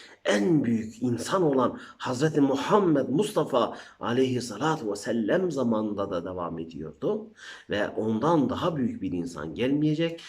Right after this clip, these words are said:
ve kıyamete kadar da bu imtihan sırrı devam edecek. Evet. Nefsimizden açığa çıkan, bedenimizden açığa çıkan, bedenimizden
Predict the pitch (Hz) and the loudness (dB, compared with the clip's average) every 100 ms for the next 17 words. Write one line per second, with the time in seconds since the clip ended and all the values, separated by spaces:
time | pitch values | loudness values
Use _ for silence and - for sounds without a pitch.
0 | - - - - 90 82 82 110 - 160 | -14 -14 -12 -6 -4 -4 -8 -10 -10 -6
1 | 139 151 165 165 170 - - 117 101 95 | -4 -2 -2 -2 -10 -20 -12 -6 -4 -6
2 | - 139 - 80 76 82 85 82 78 - | -8 -8 -6 -10 -8 -10 -10 -16 -18 -20
3 | - - - - _ _ _ _ _ _ | -20 -20 -20 -20 _ _ _ _ _ _
4 | _ _ - 78 76 - - _ _ _ | _ _ -20 -20 -20 -20 -20 _ _ _
5 | _ _ _ _ _ _ _ _ _ 76 | _ _ _ _ _ _ _ _ _ -20
6 | 78 - - 92 87 - 147 151 117 87 | -18 -16 -12 -10 -10 0 2 2 0 -4
7 | 90 - 85 - - 147 196 185 - _ | -8 -10 -12 -10 -2 0 0 -4 -16 _
8 | _ _ _ _ _ _ 82 82 92 98 | _ _ _ _ _ _ -14 -8 -6 -6
9 | 95 95 95 - 156 165 127 95 - - | -6 -6 -8 -2 0 2 0 -2 -8 -12
10 | - - - 113 151 170 175 - - _ | -14 -14 -10 -4 -2 -2 -6 -18 -20 _
11 | 85 101 107 104 107 101 95 165 202 | -8 -6 -4 -4 -4 -4 2 4 4